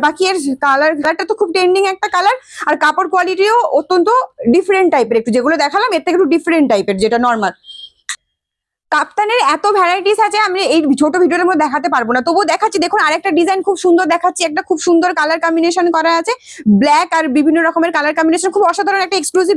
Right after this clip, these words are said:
দেখতে লাগছে, খুবই সুন্দর। তো পরেরটা দেখুন, পরেরটা একটু অন্য ধরনের নতুনত্ব, এর কাপড়টা অত্যন্ত গ্লসি একটা কাপড়, খুব সুন্দর পুঁতির এখানে কাজ করা আছে সিম্পলের মধ্যে, but ইউনিক টাইপের,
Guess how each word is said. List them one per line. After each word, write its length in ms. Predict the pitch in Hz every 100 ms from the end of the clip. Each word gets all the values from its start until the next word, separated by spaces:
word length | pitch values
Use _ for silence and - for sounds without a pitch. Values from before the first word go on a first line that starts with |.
| 277
দেখতে 180 | 302 359
লাগছে, 200 | 330 311 427
খুবই 160 | 370 349
সুন্দর। 220 | 349 254 208 - - 349
তো 60 | 339 370
পরেরটা 340 | 370 403 370 370
দেখুন, 180 | 370 453 381
পরেরটা 280 | 320 349 339 392
একটু 120 | 415 339
অন্য 120 | 339 359
ধরনের 260 | 359 359 381
নতুনত্ব, 420 | 330 359 339 339 392 330
এর 80 | 330
কাপড়টা 360 | 349 349 339 - 311
অত্যন্ত 240 | 311 359 330
গ্লসি 320 | 269 302 302 359
একটা 140 | 349 370
কাপড়, 240 | 311 359 453 - 571 -
খুব 100 | 415 -
সুন্দর 240 | 370 349 415
পুঁতির 260 | 339 349 381
এখানে 180 | 349 370 370
কাজ 120 | 330 339
করা 120 | 349 349
আছে 100 | 440 381
সিম্পলের 380 | 339 330 392 381
মধ্যে, 180 | 415 440
but 100 | 415 320
ইউনিক 240 | 359 370 349
টাইপের, 220 | 392 320